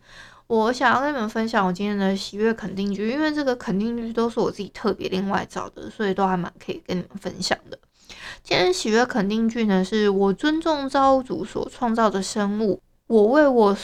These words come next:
拥有的富足感谢宇宙。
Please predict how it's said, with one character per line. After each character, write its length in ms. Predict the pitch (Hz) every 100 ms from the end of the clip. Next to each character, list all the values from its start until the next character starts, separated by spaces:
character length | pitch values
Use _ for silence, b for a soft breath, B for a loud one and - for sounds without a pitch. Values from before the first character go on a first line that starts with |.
| -
拥 260 | - 226 220
有 220 | 262 208
的 180 | 196 196
富 380 | 190 - 269 220
足 340 | - 185 185
感 260 | 185 185 185
谢 200 | 240 226
宇 260 | 165 -
宙。 320 | - 214 -